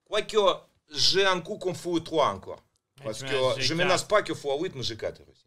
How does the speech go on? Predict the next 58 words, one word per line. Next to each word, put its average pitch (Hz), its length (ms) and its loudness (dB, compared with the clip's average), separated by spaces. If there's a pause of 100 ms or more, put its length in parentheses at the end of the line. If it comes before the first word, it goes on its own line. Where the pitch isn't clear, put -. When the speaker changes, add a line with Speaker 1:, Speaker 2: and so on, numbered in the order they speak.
Speaker 2:
Ouais. - 80 -20 (420)
Speaker 1:
Ok, 131 60 0
à 180 80 6
la 170 120 4
fin 233 120 0
du 214 120 -4
compte, 214 140 -2
je 151 120 -2
dois 156 220 2
être 110 180 -10
mieux. 90 240 -14 (440)
Je 107 140 -14
Speaker 2:
Ouais, 139 60 -6
Speaker 1:
sais - 80 -6
Speaker 2:
du - 40 -12
Speaker 1:
pas 208 80 2
Speaker 2:
coup, 202 40 8
Speaker 1:
à - 20 2
Speaker 2:
c'est 160 60 -2
Speaker 1:
quel 156 140 -2
Speaker 2:
peut-être 143 100 -4
Speaker 1:
point. 127 100 -4
Speaker 2:
cavalier 135 380 -6
huit, 156 200 -12
fou - 140 -20 (120)
prend 131 180 -14
A 123 100 -10
huit. 151 420 -18 (360)
Speaker 1:
Ok, 127 160 -6 (120)
mais 101 100 -6
le 107 100 -8
cavalier 95 500 -8
est 73 40 -20
mauvais. 71 340 -20
Speaker 2:
Dame 123 240 -16
Speaker 1:
Dans 120 60 -10
Speaker 2:
prend 123 80 -8
Speaker 1:
ces - 100 -4
cas-là, 190 220 2
Speaker 2:
A 170 40 2
huit. - 80 -16
Speaker 1:
pas 175 160 4
de 131 100 -12
compensation, 123 640 -10
pas 156 160 0
assez 147 200 -4
de 110 60 -10
compensation 113 600 -8
Speaker 2:
Ouais, 139 60 -4
ça 117 40 -4
va 113 80 -8
Speaker 1:
avec 113 80 -6
Speaker 2:
être 113 120 -14
Speaker 1:
un 104 100 -6
Speaker 2:
mieux, 113 80 -8
Speaker 1:
tel 110 100 -6
Speaker 2:
ouais. 104 80 -14
Speaker 1:
cavalier. 87 360 -14